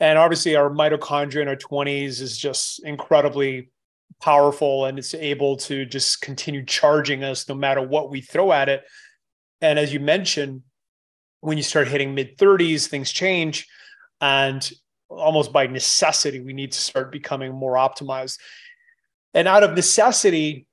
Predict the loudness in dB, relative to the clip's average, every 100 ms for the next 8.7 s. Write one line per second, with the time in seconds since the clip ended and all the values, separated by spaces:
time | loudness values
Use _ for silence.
0 | _ -6 -6 -2 0 0 -4 -18 _ -6
1 | -4 0 2 2 0 -2 0 0 0 0
2 | 2 2 2 -2 -2 0 0 -2 -6 -12
3 | _ _ -10 -6 -4 -4 -2 -2 0 0
4 | 0 0 -2 -2 -2 -2 -2 -4 -2 -2
5 | -2 -4 -6 -10 -14 -18 _ _ _ _
6 | _ -20 -20 -6 2 2 4 4 6 6
7 | 4 2 0 0 0 -4 -6 -8 -6 -6
8 | -2 2 4 4 4 0